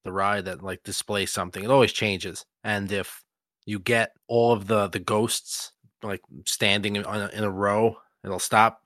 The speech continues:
It means it's, it's going back up, and it's gonna sh-, drop you down a bunch more times.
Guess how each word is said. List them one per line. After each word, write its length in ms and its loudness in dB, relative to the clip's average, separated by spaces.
It 100 -8
means 300 -2
it's, 240 -8
it's 220 -8
going 260 0
back 260 4
up, 180 2
and 80 -8
it's 100 -12
gonna 180 -8
sh-, 160 -6
drop 260 2
you 60 -4
down 240 -4
a 20 -8
bunch 260 -8
more 140 -6
times. 440 -8